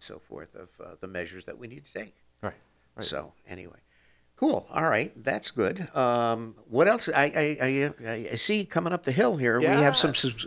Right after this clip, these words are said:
Speaker 1: construction going on at Valley View. So tell us about that.
Speaker 2: Ah, so I've, it's, it, it is exciting. If you, if you've driven by Valley View, you've seen the backhoes out there, and, and they're, they're digging out, and they've taken down the fence. And I've, I had a couple of calls from the community. They said, "Oh my God, are you,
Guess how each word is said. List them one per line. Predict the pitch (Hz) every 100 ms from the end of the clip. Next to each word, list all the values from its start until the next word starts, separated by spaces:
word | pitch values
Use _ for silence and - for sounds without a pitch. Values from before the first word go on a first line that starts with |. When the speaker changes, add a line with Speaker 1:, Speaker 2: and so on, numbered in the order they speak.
| -
Speaker 1:
construction | 127 117 - 196 - 175
going | 147 135 117
on | 113
at | 110 104
Valley | 117 120
View. | 110 175 180
So | - 95 87 - - -
tell | - 185
us | -
about | 190 185
that. | 185 165 -
Speaker 2:
Ah, | 127 147 156
so | - 156
I've, | 139 135
it's, | 139 - -
it, | 135 127 - 123 -
it | 123
is | 120 120
exciting. | 139 - 135 131 131 98
If | -
you, | 107 98
if | 110 107
you've | 107 98 -
driven | 127 143 131
by | 131
Valley | 123 120 120
View, | 107
you've | 107 104
seen | - 120
the | 113
backhoes | 113 110 - 113 101
out | 95 101 -
there, | 101 98
and, | 92 92 -
and | 101 95
they're, | 92 87 85
they're | 104 90 78 _
digging | 113 117 117
out, | 107 107
and | 95
they've | 101 95
taken | 123 113
down | 113 110
the | 101
fence. | - 98 98 -
And | 87
I've, | 90
I | 113
had | 131 143
a |
couple | - 120 113
of |
calls | - 110 107
from | - 104
the |
community. | - - 98 95
They | 87
said, | 87 110
"Oh |
my | 151
God, | 165 139
are |
you, | 87